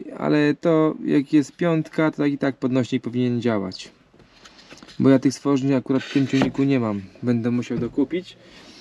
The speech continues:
E, tu miałem problem z podnośnikiem, bo się podnośnik blokował i było H. Teraz pokażę, o co tutaj chodzi, żeby to wyregulować.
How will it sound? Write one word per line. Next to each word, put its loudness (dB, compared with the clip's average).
E, 6
tu 2
miałem 2
problem -2
z -4
podnośnikiem, 2
bo 4
się 2
podnośnik 2
blokował 4
i 2
było 4
H. 0
Teraz 2
pokażę, 0
o 0
co -8
tutaj 2
chodzi, 0
żeby 0
to 0
wyregulować. 2